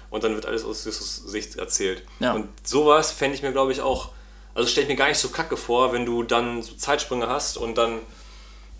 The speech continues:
Speaker 1: du siehst es von der einen Seite und von der anderen und du kannst irgendwie beide Seiten verstehen.
Speaker 2: Ja.
Speaker 1: Also A, in dieser Liebesgeschichte, aber auch auf, auf, äh, Kriegssicht. Dann hast du, die Sith werden ja auch, also wer weiß, wie die aufgestellt sind, vielleicht haben die ja auch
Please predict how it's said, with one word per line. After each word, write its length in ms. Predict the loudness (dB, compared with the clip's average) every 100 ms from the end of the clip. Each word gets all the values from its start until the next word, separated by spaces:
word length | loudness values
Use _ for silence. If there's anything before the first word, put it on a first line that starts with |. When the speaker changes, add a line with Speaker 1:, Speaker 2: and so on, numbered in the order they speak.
| -12
Speaker 1:
du 60 | -2
siehst 220 | 0 0
es 40 |
von 140 | 2 2
der 100 | 4
einen 160 | 4
Seite 200 | 4 2
und 60 | 0
von 80 | 0
der 80 | 2
anderen 240 | 2 0
und 80 | -2
du 60 | -2
kannst 220 | 0 0
irgendwie 200 | 0 4
beide 240 | 6 6
Seiten 200 | 6 2
verstehen. 560 | 2 0 2 2 2 2
Speaker 2:
Ja. 240 | 2 0 -2
Speaker 1:
Also 220 | 0 4
A, 180 | 6 6
in 80 | 4
dieser 140 | 0
Liebesgeschichte, 680 | -2 -4 -4 -4 -4 -4 -4 -6 -4
aber 200 | 2 4
auch 180 | 6 4
auf, 240 | 2 -2 0
auf, 300 | 0 0 0
äh, 600 | 4 4 4 2 0 0
Kriegssicht. 680 | 0 0 0 -2 -2 -4 -16 -20 -8
Dann 120 | -2 0
hast 220 | 2 2
du, 400 | 4 4 2 -2 -18 -20 -20 -20 -20 -20 -20 -18 -10
die 120 | -4
Sith 260 | 0 2 6
werden 180 | 8
ja 160 | 8 6
auch, 400 | 8 8 6 0
also 280 | -2 -2 -2 -4
wer 220 | 2 8
weiß, 220 | 8 8
wie 80 | 4
die 80 | 4
aufgestellt 400 | 2 -2 -2 -2
sind, 120 | -2
vielleicht 320 | 2 2 2
haben 140 | -2 0
die 80 | 4
ja 140 | 4
auch 380 | 4 2 2 -4